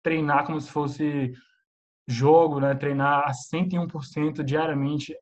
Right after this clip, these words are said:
é um indicador da performance, como o Gattuso era, que ele fala, né, que queria ele ter o talento do Kaká, do, do Seedorf, porque ele tinha que se doar cento e cinquenta por cento, já que ele não tinha, digamos que, o mesmo nível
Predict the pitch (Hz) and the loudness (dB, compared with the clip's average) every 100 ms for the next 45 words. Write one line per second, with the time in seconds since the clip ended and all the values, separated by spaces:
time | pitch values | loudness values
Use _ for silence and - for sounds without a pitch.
0 | _ 147 156 165 - 156 147 139 135 127 | _ -4 -2 -2 -4 -4 -4 -2 -4 2
1 | 135 139 143 135 - _ _ _ _ _ | 4 4 2 -6 -14 _ _ _ _ _
2 | - 131 139 131 131 131 127 143 143 143 | -4 0 2 2 2 0 0 0 0 0
3 | 139 127 131 143 131 131 127 127 - 139 | -2 2 2 2 0 0 -2 -2 0 4
4 | 147 131 127 131 131 123 120 143 143 170 | 6 6 2 0 -2 -4 -2 -2 2 2
5 | 165 165 165 156 139 156 135 147 143 135 | 2 0 0 0 2 4 4 2 -2 -4
6 | 135 123 135 147 147 135 135 127 120 117 | -2 0 0 2 2 2 0 0 -2 -6
7 | _ _ _ _ 127 123 - 160 160 151 | _ _ _ _ -4 -4 -4 0 2 0
8 | - 143 156 151 151 165 156 - 156 147 | -4 -4 0 0 0 -4 -6 -8 -2 0
9 | 143 - - - 196 202 196 180 180 170 | 0 -4 -8 -2 0 0 -2 -2 -4 -10
10 | - 165 175 156 156 151 151 156 - 160 | -6 -6 -2 -2 0 -2 -2 -2 -6 -6
11 | 156 151 151 - 147 151 151 156 143 160 | -6 -6 -6 -6 -2 -2 0 -2 -2 -4
12 | 170 | -4